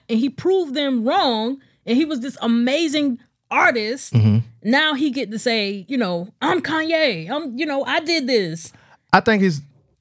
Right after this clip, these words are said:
Speaker 2: the
Speaker 1: What's the mental health illness in the mix then?
Speaker 2: I think the playing in his face was like, back then there was no artists, rappers,
Speaker 1: Hmm.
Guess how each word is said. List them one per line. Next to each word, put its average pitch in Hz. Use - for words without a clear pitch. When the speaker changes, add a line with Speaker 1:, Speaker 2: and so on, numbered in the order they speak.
Speaker 2:
the 127
Speaker 1:
What's 254
the 240
mental 185
health 175
illness 151
in 156
the -
mix 165
then? 160
Speaker 2:
I 170
think 175
the 123
playing 147
in 127
his 117
face 131
was 107
like, 101
back 120
then 131
there 123
was 120
no 110
artists, 104
rappers, 101
Speaker 1:
Hmm. 165